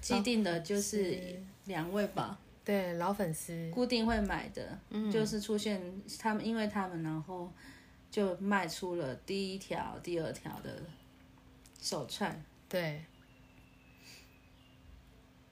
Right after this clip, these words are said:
Speaker 1: 那时候也觉得很惊讶啊，想说，“哇，原来卖出东西是这种感觉哦。”
Speaker 2: 对啊，当下真的蛮开心的，立刻开单啊。
Speaker 1: 对啊，然后要准备一些
Speaker 2: 对啊。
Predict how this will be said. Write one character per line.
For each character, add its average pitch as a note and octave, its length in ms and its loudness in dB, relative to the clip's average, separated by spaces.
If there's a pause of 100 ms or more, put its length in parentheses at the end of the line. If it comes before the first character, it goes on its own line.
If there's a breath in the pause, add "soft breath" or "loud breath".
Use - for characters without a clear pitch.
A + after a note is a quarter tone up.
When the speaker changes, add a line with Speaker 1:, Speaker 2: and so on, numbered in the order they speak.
(200)
Speaker 1:
那 A3+ 140 4
时 A3+ 100 2
候 G#3+ 80 4
也 D#3+ 140 2
觉 E3+ 160 -2
得 F3+ 380 -4
很 D#3 200 -4
惊 F3 300 -4
讶 F3+ 140 0
啊， - 280 -6
想 E3+ 240 -6
说 G#3+ 180 0 (120)
，“哇， A#3 120 2
原 A3+ 140 6
来 B3 80 10
卖 B3+ 220 8
出 A#3 200 0
东 A3 200 2
西 A3 180 2
是 G#3 100 2
这 G#3 140 0
种 D#3+ 160 -2
感 D#3+ 240 -4
觉 - 200 -12
哦。” - 200 -14 (180)
Speaker 2:
对 F#3 200 -2
啊， F#3 240 -4 (280)
当 B3 160 4
下 C4+ 140 6
真 A#3 100 4
的 A3+ 60 4
蛮 F#3 220 4
开 F3 160 0
心 F3 200 -4
的， E3+ 120 0
立 G#3 100 -2
刻 G3+ 140 0
开 F3+ 180 -4
单 E3+ 300 -4
啊。 D3+ 160 -2 (400)
Speaker 1:
对 A#3 160 8
啊， A3+ 160 8
然 G3 160 6
后 G#3 80 8
要 A3 160 8
准 G#3 180 0
备 F#3 240 0
一 F#3+ 80 0
些 - 720 -4 (340)
Speaker 2:
对 E3 220 -4
啊。 D3 320 -2